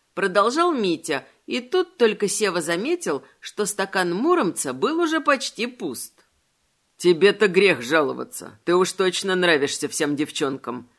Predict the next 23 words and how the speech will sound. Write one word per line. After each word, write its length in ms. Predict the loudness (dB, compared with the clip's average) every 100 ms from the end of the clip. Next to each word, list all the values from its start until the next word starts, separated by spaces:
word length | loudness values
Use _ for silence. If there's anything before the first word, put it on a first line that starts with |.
| -6
ответил 540 | -4 -2 -2 -2 -2
Сева. 640 | -2 0 -2 -2 -6 -12 _ _ _ _
«Я?» 600 | -4 -2 4 6 6 2 _ _ _ _
«Конечно. 760 | 0 2 2 0 -2 -4 -4 -6 _ _
Все 240 | 2 4
то 180 | 6 4
время, 360 | 6 4 4 0
когда 360 | 0 2 4
они 200 | 4 4
не 140 | 2 0
смотрят 460 | 0 0 0 -2
мне 240 | -2 0 0
в 80 | 2
глаза, 600 | 4 4 4 2 0 _
они 320 | -6 -2 0 0
мечтают 600 | -2 -4 0 2 2 0
о 80 | -2
тебе. 460 | -2 -2 -4 -6 -12 _ _ _ _
Потому 400 | 0 4 6 6
что 160 | 4 4
я 200 | 6 8
богатый 420 | 6 6 4 4
наследник. 1000 | 2 2 -2 0 -2 -2 -10 -12 -16 -20